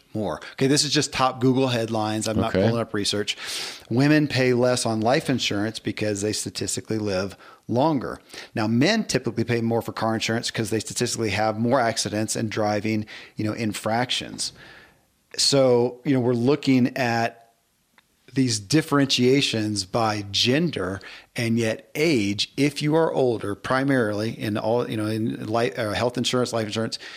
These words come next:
Speaker 1: you pay more, even if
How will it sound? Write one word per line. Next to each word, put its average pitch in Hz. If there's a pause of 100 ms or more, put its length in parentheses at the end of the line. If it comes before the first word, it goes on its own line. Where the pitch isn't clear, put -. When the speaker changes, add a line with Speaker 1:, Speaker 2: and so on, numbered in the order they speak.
(240)
Speaker 1:
you 131
pay 110 (100)
more, 117 (220)
even 170
if 127